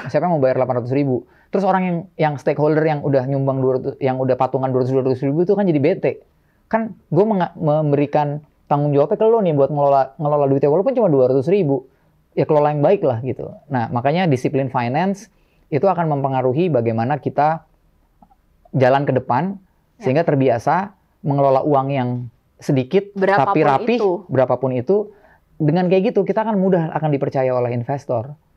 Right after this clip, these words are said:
Speaker 1: Dan kita akan bisa lebih besar lagi. Gitu sih.
Speaker 2: Iya. Kalau dari duit yang ibaratnya belum besar aja kita udah nggak bisa manage, gimana kita
Speaker 1: Iya,
Speaker 2: bisa
Speaker 1: udah susah.
Speaker 2: dipercaya
Speaker 1: Betul.
Speaker 2: orang juga gitu. Jadi mumpung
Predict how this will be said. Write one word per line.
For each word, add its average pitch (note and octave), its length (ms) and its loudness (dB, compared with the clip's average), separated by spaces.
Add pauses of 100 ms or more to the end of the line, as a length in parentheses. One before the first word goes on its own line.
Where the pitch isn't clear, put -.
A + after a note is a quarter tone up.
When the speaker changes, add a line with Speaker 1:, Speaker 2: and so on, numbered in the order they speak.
(120)
Speaker 1:
Dan C3 160 -2
kita D3 160 -2
akan D#3 80 -4
bisa C#3 160 -2
lebih B2 240 0
besar A#2 240 -4
lagi. A2+ 320 -6 (640)
Gitu E3+ 320 2
sih. C#3+ 240 -8
Speaker 2:
Iya. - 220 -20
Kalau B3 180 2
dari C#4 240 2
duit A#3 320 -2
yang A3 320 -4 (160)
ibaratnya G3+ 640 -2
belum G3 240 0
besar F#3+ 400 -4
aja G3 160 -4
kita G3+ 240 -6
udah G3 160 -4
nggak F#3+ 160 -6
bisa F#3 160 -6
manage, F#3 480 -8
gimana F#3+ 320 -6
kita C3 80 2
Speaker 1:
Iya, C3 160 2
Speaker 2:
bisa A#2 80 0
Speaker 1:
udah - 80 2
susah. - 80 -2
Speaker 2:
dipercaya F#3+ 500 -2 (140)
Speaker 1:
Betul. - 280 -8 (120)
Speaker 2:
orang F#3+ 240 -2
juga B3 400 -2
gitu. F3+ 160 -12
Jadi F3 240 -6
mumpung B3+ 400 -4